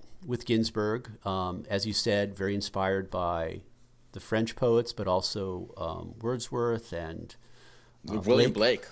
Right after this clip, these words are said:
Speaker 2: absolutely, William Blake,
Speaker 1: Yeah,
Speaker 2: big time.
Speaker 1: in particular. Um, and then you have Burroughs, who
Speaker 2: The brain.
Speaker 1: How do you,
Speaker 2: <laughs>
Speaker 1: yeah, how do you explain,
Speaker 2: Well, well,
Speaker 1: uh,
Speaker 2: here's, here's the triumvirate for me, the, the, the sort of
Speaker 1: Yeah.
Speaker 2: the,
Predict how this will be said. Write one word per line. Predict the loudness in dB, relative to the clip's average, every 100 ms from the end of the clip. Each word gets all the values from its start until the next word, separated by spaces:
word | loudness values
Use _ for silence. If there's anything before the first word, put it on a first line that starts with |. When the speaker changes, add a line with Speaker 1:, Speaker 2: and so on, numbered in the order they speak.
| -2
Speaker 2:
absolutely, | 0 2 0 0 -2
William | 0 2
Blake, | 2
Speaker 1:
Yeah, | 4
Speaker 2:
big | 2 2
time. | -2 0
Speaker 1:
in | 0
particular. | 0 0 0 0 -2 -4 -8 -20 -14 -6
Um, | -4 -4 -8 -18 0
and | 8
then | 8 8
you | 4
have | 4 4 10
Burroughs, | 12 12 10 4 0
who | 0 -2 0 2
Speaker 2:
The | 4
brain. | 6 4 4 -2 -10 -14 -14 -14 -18 -18 -6
Speaker 1:
How | 10 12 12
do | 12
you, | 12 12 8
Speaker 2:
<laughs> | 4 8
Speaker 1:
yeah, | 12 12 12 12
how | 12 8
do | 8
you |
explain, | 6 4 4 6 6 8
Speaker 2:
Well, | 8 6 2 6
well, | 6
Speaker 1:
uh, | 8
Speaker 2:
here's, | 2 0
here's | 2 4 4
the |
triumvirate | 2 4 4 2 2 2
for | 0 0
me, | 2 2 0 -6 0
the, | 2 2
the, | 0 -2
the | 0 2
sort | 4 4
of |
Speaker 1:
Yeah. | 4
Speaker 2:
the, | 2 2